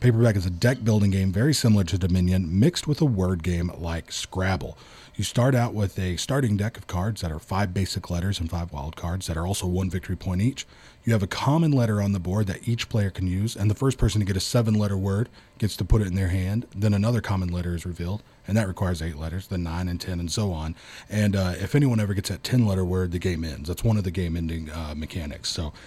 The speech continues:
each card has a value and a cost on it, and you're trying to gain enough value to buy victory point cards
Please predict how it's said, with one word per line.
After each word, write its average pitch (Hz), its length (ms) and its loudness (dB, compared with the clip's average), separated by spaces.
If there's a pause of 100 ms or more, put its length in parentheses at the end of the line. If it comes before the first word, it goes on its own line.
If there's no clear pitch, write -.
(240)
each 160 220 0
card 143 160 4
has 117 160 4
a 98 40 0
value 123 520 0
and 131 100 2
a 131 40 2
cost - 420 -6
on 82 160 -2
it, 107 100 -6
and 90 100 -6
you're 92 80 -2
trying 113 300 0
to 104 60 -2
gain 98 180 0
enough 95 260 -2
value 107 360 0
to 104 80 2
buy 98 180 0
victory 98 340 0
point - 280 -10
cards 82 340 -4